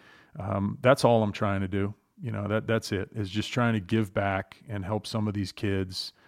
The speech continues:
You know, and we talk about be a man, but there's, there's a, a woman side of this too. There's a be a woman side of this. And, you know, what that is, is you don't have to be pretty and filled with makeup and, you know,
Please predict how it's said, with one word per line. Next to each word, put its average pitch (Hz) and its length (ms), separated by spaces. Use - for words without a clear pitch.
You 170 80
know, 143 100
and 131 100
we 156 120
talk 160 200
about 107 280
be 110 80
a 95 80
man, 98 340
but 95 100
there's, 117 200
there's 117 220
a, 95 220
a 95 60
woman 101 560
side 92 320
of 87 60
this 92 180
too. 110 260
There's 95 160
a 101 60
be 104 140
a 98 80
woman 104 320
side 95 300
of 98 40
this. 95 280
And, 98 220
you 120 80
know, 98 80
what 98 220
that 117 200
is, 101 240
is 95 200
you 98 80
don't 110 220
have 110 280
to 113 80
be 107 300
pretty 107 440
and 98 280
filled 110 260
with 107 140
makeup 104 420
and, 98 320
you 110 100
know, 98 300